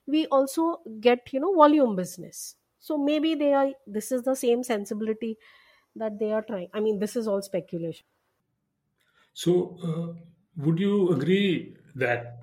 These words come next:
Speaker 2: uh, this project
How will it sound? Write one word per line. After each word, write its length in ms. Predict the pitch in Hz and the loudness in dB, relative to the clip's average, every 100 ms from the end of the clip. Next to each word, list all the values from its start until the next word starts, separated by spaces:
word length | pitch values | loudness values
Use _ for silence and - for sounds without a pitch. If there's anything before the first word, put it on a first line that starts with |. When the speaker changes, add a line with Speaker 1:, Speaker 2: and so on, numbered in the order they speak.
| 127 | -8
Speaker 2:
uh, 160 | 120 - | -8 -6
this 720 | 123 165 170 - - - - - _ _ _ _ _ _ _ _ | 4 4 4 0 -2 -4 -12 -20 _ _ _ _ _ _ _ _
project 640 | - 127 139 120 95 - | 2 4 6 2 2 -6